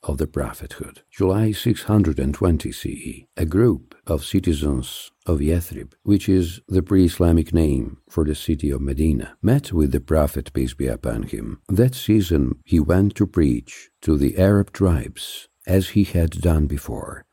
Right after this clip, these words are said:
and when he was near Aqaba, he encountered a group of people from the tribe of Hazraj from Yathrib. Seerahs specify that those were six men from the renowned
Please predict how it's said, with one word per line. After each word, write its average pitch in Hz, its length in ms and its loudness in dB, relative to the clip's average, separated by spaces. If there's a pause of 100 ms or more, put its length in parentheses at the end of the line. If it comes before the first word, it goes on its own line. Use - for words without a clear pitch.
(120)
and 90 240 4
when 120 260 6
he 92 240 2
was 71 260 0
near 87 380 4 (100)
Aqaba, - 560 -10
he - 240 0
encountered 98 960 4
a 85 80 -8
group 92 400 4
of 80 180 -6
people 55 560 -12
from 80 160 -2
the 73 120 2
tribe 90 540 0 (140)
of 85 200 0
Hazraj 85 680 -2 (140)
from 71 220 0
Yathrib. - 500 -10 (520)
Seerahs 71 840 -2
specify 82 800 -4 (200)
that 90 320 0
those 123 380 4
were 90 260 4
six - 380 -2
men 64 440 0
from 101 220 2
the 98 140 4
renowned 92 720 4